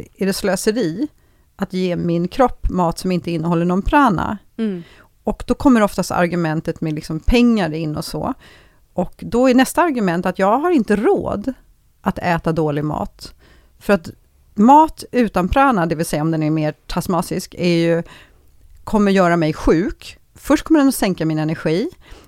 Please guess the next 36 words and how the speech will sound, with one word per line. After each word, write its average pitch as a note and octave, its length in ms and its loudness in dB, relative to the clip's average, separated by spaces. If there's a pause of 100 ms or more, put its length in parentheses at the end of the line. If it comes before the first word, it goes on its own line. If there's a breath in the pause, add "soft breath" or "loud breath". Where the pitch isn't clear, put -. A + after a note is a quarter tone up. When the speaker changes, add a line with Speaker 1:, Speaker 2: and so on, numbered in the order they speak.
Speaker 1:
Om G#3 100 0
jag A3+ 120 0
fortsätter E4 480 0
på A#3+ 100 0
det F3 60 2
här D#3+ 80 0
viset D#3+ 280 -6
kommer G3 180 0
det - 20 4
göra F3 100 4
mig F3 140 0
sjuk. - 680 -4 (220 soft breath)
Och - 420 -4
om B3 80 4
jag D4 100 6
inte D#4+ 180 4
kan G4+ 180 2
jobba E3+ 440 0 (440)
och G3 120 -8
ska - 120 -8
vara A3+ 80 -2
sjukskriven A#3+ 880 0
eller A3 160 2
gå A#3+ 100 2
till B3 180 0
läkaren, A3+ 580 2 (180 loud breath)
köpa - 340 -2
mediciner. A3 760 2 (180 soft breath)
Nu B3+ 320 6
pratar F3 340 2
vi D#3 200 -2 (300)
vad D#3 120 -4
som F3 100 0
kostar E3 220 -6
pengar. F#3+ 360 -4 (1300 soft breath)
Speaker 2:
Wow. F#3+ 440 -4